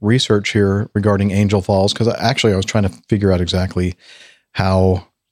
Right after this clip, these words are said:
you know, how, how far the water falls down. It's like three thousand some, some odd feet. It's amazing.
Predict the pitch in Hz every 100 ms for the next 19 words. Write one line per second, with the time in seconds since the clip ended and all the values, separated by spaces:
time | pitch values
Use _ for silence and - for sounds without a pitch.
0 | _ 110 95 85 95 87 - 104 95 -
1 | 92 98 107 98 98 90 92 98 92 101
2 | 98 107 104 90 92 98 98 87 87 85
3 | - 98 95 87 87 92 90 85 - 90
4 | 85 - - 95 90 85 82 95 92 90
5 | - 92 90 92 -